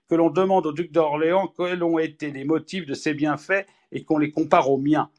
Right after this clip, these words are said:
Le parallèle ne serait pas flatteur pour l'un des deux. Septième chef. N'est-ce pas par une suite du même projet que vous avez feint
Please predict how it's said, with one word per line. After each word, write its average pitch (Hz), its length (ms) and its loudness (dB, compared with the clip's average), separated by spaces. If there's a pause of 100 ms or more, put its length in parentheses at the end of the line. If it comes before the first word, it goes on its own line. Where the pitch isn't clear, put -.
(160)
Le 110 140 -8
parallèle 160 640 4
ne 160 100 0
serait 120 320 -2
pas 180 180 4
flatteur 151 680 0
pour 117 240 -6
l'un 160 160 4
des 165 160 0
deux. 135 200 -10 (920)
Septième 175 460 -4
chef. - 480 -20 (2000)
N'est-ce 196 160 0
pas - 160 6
par 165 200 8
une 165 120 6
suite 147 380 -2
du 104 220 -4
même 107 300 2
projet 175 500 4
que 151 100 -4
vous 135 240 -4
avez 131 220 -4
feint 220 440 -6